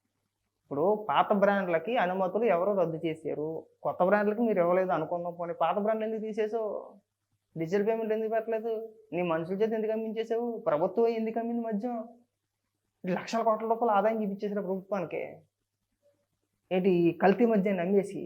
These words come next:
అంటే ఎంతమంది పోయినా పర్వాలేదు, ఒక లక్ష, లక్షల కోట్ల రూపాయలు ఆదాయం వచ్చేసినట్టు ఒక మేధావి మాట్లాడతాడు. ఆ, పేరు వద్దులే, అనవసరంగా పేర్లు ప్రస్తావిస్తే ఏడుతున్నారు దిక్కుమాస్ అంటారు. కానీ మాకు ఒక జర్నలిస్ట్ ఉన్నాడు, ఆయన ఏమని మాట్లాడతాడంటే,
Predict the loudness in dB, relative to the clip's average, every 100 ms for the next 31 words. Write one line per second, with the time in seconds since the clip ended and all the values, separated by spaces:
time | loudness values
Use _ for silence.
0 | -14 -18 _ _ _ _ _ _ _ _
1 | _ _ _ _ _ -2 2 2 4 4
2 | 4 4 4 6 6 8 6 4 4 6
3 | 6 4 0 0 0 0 0 2 2 2
4 | 4 4 6 4 0 -6 -8 -2 0 2
5 | 2 4 4 2 -2 -4 -2 0 0 -2
6 | -10 _ _ -6 -6 -4 -2 2 0 0
7 | 0 2 0 -2 -8 -6 -6 -2 -2 -2
8 | -4 -2 -2 -4 -8 -8 -6 -6 -6 -6
9 | -6 -8 -12 -18 _ _ _ _ -2 0
10 | 0 0 -2 0 -4 -8 -10 -10 -12 _
11 | _ _ _ _ _ -20 _ -4 0 0
12 | 2 0 0 -2 -2 -4 -4